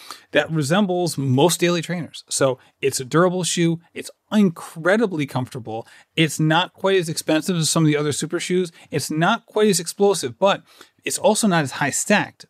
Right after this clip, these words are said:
which is kind of a good combo here because, because it's not quite as explosive,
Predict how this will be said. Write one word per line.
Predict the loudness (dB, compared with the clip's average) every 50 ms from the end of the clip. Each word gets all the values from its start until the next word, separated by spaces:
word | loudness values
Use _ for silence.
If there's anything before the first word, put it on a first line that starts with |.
| _ _
which | 0 0 0 0 -2
is | -8 -10
kind | -6 -2 2 2 2
of | 2
a | 2
good | 0 0 0
combo | 0 0 0 0 2 2 0 0
here | 0 0 0 0 -2
because, | -2 -2 0 2 2 0 0 -4 -12 -20 -20 -20 _ _ _ -10 -6
because | -6 -6 0 2 4 4 4
it's | 2 0 0
not | 0 0 0 0
quite | 0 2 2 4
as | 2 2 -2
explosive, | -4 -6 -2 0 2 2 2 2 0 -2 -4